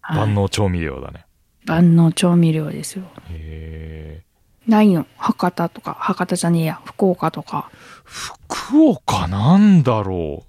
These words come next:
Speaker 2: う。なんかそういうのあったかな。
Speaker 1: 美味しいもんいっぱいあるけんね。
Speaker 2: あーね。
Speaker 1: うん。
Speaker 2: うち、なん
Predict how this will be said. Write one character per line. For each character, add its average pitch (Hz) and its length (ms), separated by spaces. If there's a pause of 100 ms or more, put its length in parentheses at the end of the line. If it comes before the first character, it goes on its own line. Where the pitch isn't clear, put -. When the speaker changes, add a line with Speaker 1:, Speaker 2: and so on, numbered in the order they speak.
Speaker 2:
う。 110 40
な 110 80
ん - 20
か 95 120
そ 127 200
う 160 40
い - 20
う 170 40
の 90 180
あ 104 40
っ - 100
た 127 120
か 85 140
な。 73 320 (520)
Speaker 1:
美 196 60
味 208 100
し 370 180
い 349 40
も 247 120
ん 185 60
い 220 40
っ - 20
ぱ - 240
い - 20
あ 339 40
る 339 100
け - 180
ん 160 100
ね。 170 160 (340)
Speaker 2:
あ - 60
ー 85 1160
ね。 120 760 (280)
Speaker 1:
う - 20
ん。 165 1200
Speaker 2:
う 196 40 (140)
ち、 214 460 (540)
な 156 180
ん 104 400